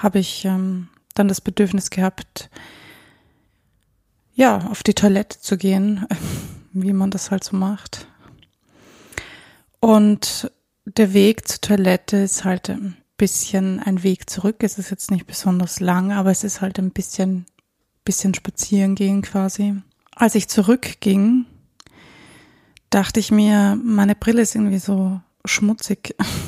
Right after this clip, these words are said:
Ich sollte sie vielleicht mal ein bisschen reinigen und hab sie abgenommen. Und ich hatte, mm, ein, ein Bikini an und drüber so ein, ähm,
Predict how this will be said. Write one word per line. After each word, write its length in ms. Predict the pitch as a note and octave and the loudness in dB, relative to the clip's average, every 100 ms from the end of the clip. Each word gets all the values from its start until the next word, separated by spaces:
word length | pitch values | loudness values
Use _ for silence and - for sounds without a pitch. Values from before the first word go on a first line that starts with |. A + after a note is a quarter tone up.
| - | -12
Ich 200 | - - | -14 -8
sollte 320 | - F#3+ G3+ | -2 -2 -2
sie 160 | - | -6
vielleicht 400 | F#3 F#3+ G3 - | -6 -2 -2 -2
mal 100 | G3 | -2
ein 140 | F#3+ F#3 | -2 -2
bisschen 280 | G3+ - F#3+ | -6 -4 -6
reinigen 600 | - A3 G#3+ G#3 G3+ F3+ | 0 2 2 2 0 -2
und 180 | F#3 | -6
hab 100 | G3+ | -8
sie 140 | - B3 | -8 -8
abgenommen. 760 | B3+ - G#3 G3+ G3+ G#3 G#3 - - - - - - - - - - _ _ | -6 0 4 4 4 4 2 -2 -20 -20 -20 -20 -20 -20 -20 -20 -20 _ _
Und 260 | - G#3+ G#3+ | 0 2 2
ich 180 | G3 F#3+ | 0 0
hatte, 540 | F#3+ - F#3 F#3 G3 _ _ _ - | -2 0 0 0 -4 _ _ _ -2
mm, 420 | G#3+ F#3+ F#3 F#3+ - - | 0 0 -2 -6 -12 -2
ein, 560 | G#3 F#3+ F#3 F3+ F3+ G#3+ _ _ _ _ _ - | 0 2 0 -2 -8 -16 _ _ _ _ _ -6
ein 120 | G#3 | -4
Bikini 560 | - - - A3 A3+ | -4 -4 4 8 8
an 220 | A3 G3+ G#3+ | 6 2 2
und 160 | A3 | 0
drüber 400 | - G#3+ A3 A3 | 2 4 4 4
so 200 | G#3+ - | -2 -2
ein, 360 | G3 F#3+ F#3+ G3 _ _ - | 0 0 -2 -6 _ _ -2
ähm, 520 | G3+ F#3+ F#3 F#3 | 0 0 -2 -4